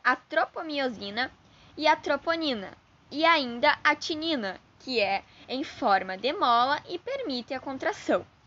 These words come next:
Após nós termos vistos, então, todas essas partes que compõem es-, esse, ah, processo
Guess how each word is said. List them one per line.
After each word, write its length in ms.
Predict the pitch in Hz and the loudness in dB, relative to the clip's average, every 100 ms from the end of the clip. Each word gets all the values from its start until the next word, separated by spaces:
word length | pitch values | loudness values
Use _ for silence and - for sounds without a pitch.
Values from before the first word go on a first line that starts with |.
| _ | _
Após 420 | 302 - 440 339 | -4 0 2 2
nós 200 | 269 262 | 0 -6
termos 440 | - 240 233 247 - | -4 -6 -4 -6 -6
vistos, 480 | 226 208 - 208 226 | -6 -6 -8 -8 -8
então, 440 | 269 - 233 190 - - - - | -8 -4 -4 -2 -10 -18 -20 -4
todas 320 | 302 320 330 | 2 2 2
essas 320 | 311 311 320 - | -2 -4 -8 -6
partes 520 | 285 226 202 202 - | 2 2 2 -6 -16
que 240 | - 240 - | -8 -8 -6
compõem 600 | 302 285 359 - 226 202 _ | -6 -6 -6 -4 -4 -6 _
es-, 420 | 226 240 - - - | -4 -4 -6 -20 -8
esse, 500 | 247 - - 277 269 269 262 _ _ _ _ | -6 -6 -8 -4 -4 -8 -14 _ _ _ _
ah, 80 | 262 | -10
processo 840 | - 302 - 330 233 233 - 240 | -2 -4 0 4 4 4 -4 -10